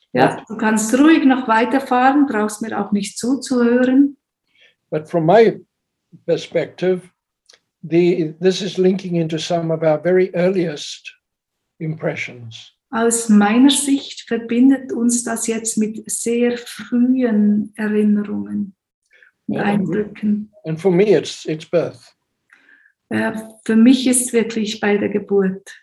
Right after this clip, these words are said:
Speaker 2: Yeah. And then the first moments of getting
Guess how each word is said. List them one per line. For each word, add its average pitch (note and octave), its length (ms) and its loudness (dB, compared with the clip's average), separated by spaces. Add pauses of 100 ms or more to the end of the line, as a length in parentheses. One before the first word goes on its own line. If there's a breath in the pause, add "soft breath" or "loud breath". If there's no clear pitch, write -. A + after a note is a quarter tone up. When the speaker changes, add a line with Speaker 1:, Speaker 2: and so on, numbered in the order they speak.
(360)
Speaker 2:
Yeah. C#3 300 -4 (760 soft breath)
And D#3 120 -8
then E3 160 2
the D#3 80 0
first F3 340 2
moments D#3 540 0
of C3 260 -6
getting C3 500 -10